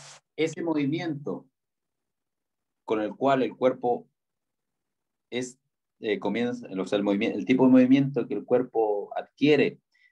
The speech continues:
debido al hecho de que hay fuerzas externas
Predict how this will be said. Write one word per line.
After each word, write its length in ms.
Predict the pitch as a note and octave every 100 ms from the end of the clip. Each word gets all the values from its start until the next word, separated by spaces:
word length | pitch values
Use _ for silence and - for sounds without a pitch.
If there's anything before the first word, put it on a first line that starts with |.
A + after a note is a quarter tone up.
| -
debido 800 | G2+ G#2 A2 C#3+ C#3 A2+ E2+ - _ _
al 500 | - B2 A#2 F#2+ E2 - _ _ _ _
hecho 320 | A#2+ A#2+ A#2+
de 60 | F#2+
que 80 | G2
hay 80 | G#2
fuerzas 340 | A2 G#2+ G#2+
externas 840 | G2 - D3 C3 G#2+ F2 - _